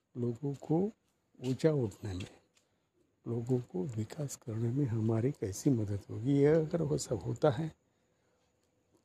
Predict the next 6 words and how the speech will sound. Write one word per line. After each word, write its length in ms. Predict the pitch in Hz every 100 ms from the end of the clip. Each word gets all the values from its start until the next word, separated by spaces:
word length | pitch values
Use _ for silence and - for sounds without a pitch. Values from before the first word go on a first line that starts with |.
| _
तो 180 | 139 156 180 - _ _ -
तभी 340 | 131 123 180
हम 320 | 156 139 165 208 _ _ _ _ _ _ _ _ _ _ _ _ _ _ _ _ _ _ _ -
उनको 380 | 120 113 147 202 269 _ _ _ -
मदद 280 | 104 110 127 -
करेंगे 480 | 135 135 139 151